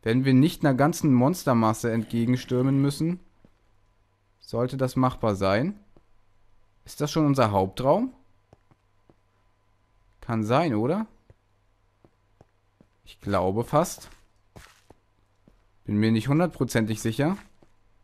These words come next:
Aber es könnte sein. Ähm.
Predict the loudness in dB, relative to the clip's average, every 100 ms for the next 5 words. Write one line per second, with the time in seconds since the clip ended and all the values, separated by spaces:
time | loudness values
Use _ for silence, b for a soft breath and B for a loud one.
0 | _ _ _ _ _ _ _ -6 -2 -4
1 | -2 0 0 0 -4 0 0 0 -4 -10
2 | -20 _ _ _ _ _ _ _ -20 _
3 | _ _ _ _ _ _ _ _ _ _
4 | _ _ -6 -2 -2 -2 -4